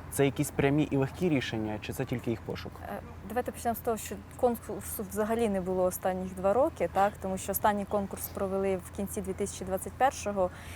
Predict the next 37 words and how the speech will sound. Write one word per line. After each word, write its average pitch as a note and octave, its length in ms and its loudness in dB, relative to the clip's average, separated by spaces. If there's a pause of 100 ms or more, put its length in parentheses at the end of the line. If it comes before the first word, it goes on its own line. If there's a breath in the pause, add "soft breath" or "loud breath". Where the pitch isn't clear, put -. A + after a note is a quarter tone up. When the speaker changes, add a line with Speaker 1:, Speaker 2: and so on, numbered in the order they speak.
(140)
Speaker 2:
і, E3 60 -6
власне G3 280 4
кажучи, G3+ 400 0
далі, F#3+ 420 4
ну, F3+ 120 -4 (100)
не F#3 80 -4
вдалося F3+ 800 2
профінансувати F#3+ 640 0
проекти G3+ 340 2
в F#3 40 -4
зв'язку F3+ 300 -6
з - 100 -10 (180)
початком F#3 360 -2
повномасштабної F#3 720 -2
війни, A3+ 220 0
але G3+ 160 6
той, A#3+ 180 4
який A3+ 200 0
був G#3+ 100 -4
проведений, A#3 480 2
там A3+ 160 0
був G#3 140 -4
дуже, G3 380 0 (180)
були G#3+ 140 0
дуже G3+ 180 -4
гарні G3 240 0
проекти. - 360 -4 (420 loud breath)
Але B3 400 10
загалом, A3+ 520 6
якщо G#3 280 -4
ми A3+ 80 0
хочемо, G#3 520 -2
щоб G3+ 180 -8
в G3+ 40 -2
нас G#3 180 0
були G3 180 0
абсолютно G3 420 -4